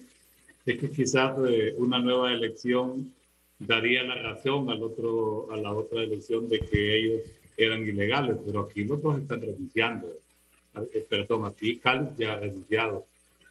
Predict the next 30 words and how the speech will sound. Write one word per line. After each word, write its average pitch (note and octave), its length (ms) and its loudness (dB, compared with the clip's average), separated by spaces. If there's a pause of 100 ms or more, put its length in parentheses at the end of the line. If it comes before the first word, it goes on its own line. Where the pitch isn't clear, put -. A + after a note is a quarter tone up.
(140)
y G#2+ 120 -2
creo G2+ 440 0
que A#2 340 4
la G2+ 100 -2
renuncia G2 480 -2
de G#2+ 160 2
Cali, A#2+ 540 0
eh, G#2+ 360 -8 (340)
que G#2 100 2
tenía G2+ 380 0
ochenta A2 340 0
y - 40 -6
cuatro G#2 340 0
votos G#2+ 540 2
y G#2 100 -6
luego G2 300 0 (160)
tenía A2 380 2
setenta G2 380 -4
y - 40 -12
cuatro F#2+ 320 -6
votos, G2+ 380 0 (720)
significa G#2 580 2
que A2 120 4
era A2 80 2
un A2 100 0
candidato A2+ 600 0
fuerte A2 400 0
con G#2 180 0
mucha G2 220 -2
carisma. - 460 -2